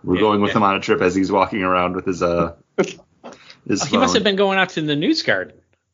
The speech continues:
Speaker 1: I think, I think I did see him go out to the news garden, 'cause
Speaker 2: Did he,
Speaker 1: then
Speaker 2: did he get
Speaker 1: he
Speaker 2: to the, ch-, uh, did, uh, did we go to the trailer tree?
Speaker 1: He, he came back to the table with,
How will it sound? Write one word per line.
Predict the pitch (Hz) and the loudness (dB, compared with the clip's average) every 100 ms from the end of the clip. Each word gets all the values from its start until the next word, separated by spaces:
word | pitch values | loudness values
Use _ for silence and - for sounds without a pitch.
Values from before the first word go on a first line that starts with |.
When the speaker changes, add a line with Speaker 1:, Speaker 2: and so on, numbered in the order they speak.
| _ _ _ _ - - | _ _ _ _ -20 -6
Speaker 1:
I | - | -2
think, | 165 139 | 0 0
I | 147 135 | 2 0
think | 196 196 | 0 0
I | 170 | 0
did | 185 | 0
see | 151 147 | -2 -2
him | 147 | 0
go | 147 | 2
out | 147 151 | 2 0
to | |
the | 143 | -2
news | 143 160 | 0 0
garden, | 175 185 | 0 0
'cause | 185 | 0
Speaker 2:
Did | 160 | 0
he, | |
Speaker 1:
then | 160 | 0
Speaker 2:
did | 196 180 | 0 0
he | 185 | 0
get | 196 147 | 0 2
Speaker 1:
he | 196 | 0
Speaker 2:
to | 185 | 0
the, | 196 | -4
ch-, | 185 202 | -4 -6
uh, | 147 | -6
did, | 147 156 156 | -4 -4 -2
uh, | 131 | -4
did | 147 143 | -4 -4
we | 143 | 0
go | 151 | 0
to | 147 | 2
the | 135 | -2
trailer | 127 151 139 175 | 0 0 2 0
tree? | 185 220 285 - - _ _ _ _ - | 0 0 2 -2 -6 _ _ _ _ -20
Speaker 1:
He, | - 156 147 123 | -10 0 0 0
he | - - | -6 -4
came | 160 139 | 0 2
back | 139 139 | 0 0
to | 143 | -6
the | |
table | 127 165 214 139 98 | -4 -2 0 0 0
with, | 110 - | -2 -4